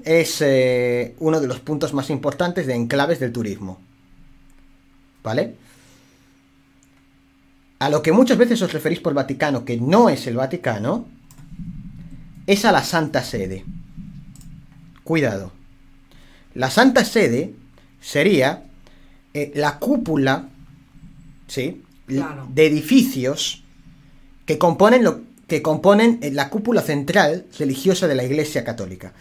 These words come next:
Speaker 1: Lo que vosotros llamáis, lo que vosotros llamáis el Vaticano, que no es el Vaticano, insisto, el Vaticano es la ciudad. La ciudad-estado.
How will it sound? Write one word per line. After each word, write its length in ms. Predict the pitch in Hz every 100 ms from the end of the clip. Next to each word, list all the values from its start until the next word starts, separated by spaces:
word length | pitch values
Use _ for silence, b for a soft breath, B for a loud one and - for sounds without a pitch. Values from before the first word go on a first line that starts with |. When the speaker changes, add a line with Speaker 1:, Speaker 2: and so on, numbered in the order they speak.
| b
Speaker 1:
Lo 100 | 139 135
que 80 |
vosotros 380 | 214 220 190 180
llamáis, 540 | 208 175 139 226 - - _ _ _ _ _ -
lo 100 | 123
que 60 |
vosotros 340 | 127 127 139 143
llamáis 360 | 165 143 147 -
el 120 | 143
Vaticano, 480 | 127 127 107 95 98
que 120 | - 151
no 160 | 160
es 120 | 135
el 80 | 120
Vaticano, 400 | 101 98 92 92
insisto, 280 | 104 117 113
el 60 | 107
Vaticano 400 | 123 185 165 226
es 60 |
la 100 | 156
ciudad. 280 | - 127 190 - _ _ _ _ _ _ _ _ _ _ _
La 100 | 120
ciudad-estado. 680 | 113 127 151 165 131 101 92